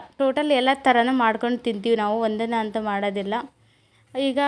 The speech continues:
ಚಪ್-, ಪಲ್ಯಕ್ಕೆಲ್ಲ ಹೆಚ್ಚಿದ್ದಾತ್ರಿ ಕ್ಯಾಬೇಜ್ನ. ಈಗ ಚಪಾತಿನೂ ಒಮ್ಮಲ್ಲೇ ಲಟ್ಟಿಸಿ ಇಟ್ಕೊಂಡು ಬೇಯಿಸಾಕತ್ತೀನಿ.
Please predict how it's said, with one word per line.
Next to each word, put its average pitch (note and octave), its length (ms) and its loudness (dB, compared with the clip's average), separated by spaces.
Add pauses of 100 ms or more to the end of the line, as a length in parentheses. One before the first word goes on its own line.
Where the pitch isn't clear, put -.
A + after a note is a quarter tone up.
(760)
ಚಪ್-, A#3+ 360 -2
ಪಲ್ಯಕ್ಕೆಲ್ಲ C4+ 640 0
ಹೆಚ್ಚಿದ್ದಾತ್ರಿ A#3 800 -2
ಕ್ಯಾಬೇಜ್ನ. A3+ 600 -2 (1400)
ಈಗ A#3 140 -4
ಚಪಾತಿನೂ B3+ 580 2
ಒಮ್ಮಲ್ಲೇ A#3 320 2
ಲಟ್ಟಿಸಿ A#3 380 2
ಇಟ್ಕೊಂಡು A3 300 -2
ಬೇಯಿಸಾಕತ್ತೀನಿ. G#3 760 -4